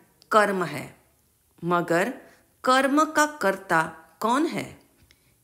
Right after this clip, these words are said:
इसे गहराई से समझना होगा।" कुछ लोग ऐसा मानते हैं, कर्म का कर्ता आत्मा नहीं है, कर्म ही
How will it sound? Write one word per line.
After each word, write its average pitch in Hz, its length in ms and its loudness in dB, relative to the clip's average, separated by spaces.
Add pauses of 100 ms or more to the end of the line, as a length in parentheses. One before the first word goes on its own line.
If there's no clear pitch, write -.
(120)
इसे 247 260 2
गहराई 185 460 -2
से - 520 -2
समझना 170 580 0
होगा।" - 460 -8 (680)
कुछ 294 280 0
लोग 214 460 0 (220)
ऐसा 180 320 0
मानते 165 420 -2
हैं, 175 440 -8 (260)
कर्म 262 360 0
का 285 180 0
कर्ता 196 600 -4 (440)
आत्मा 220 440 0
नहीं 190 400 -4
है, 135 280 -12 (640)
कर्म 233 340 4
ही 262 420 0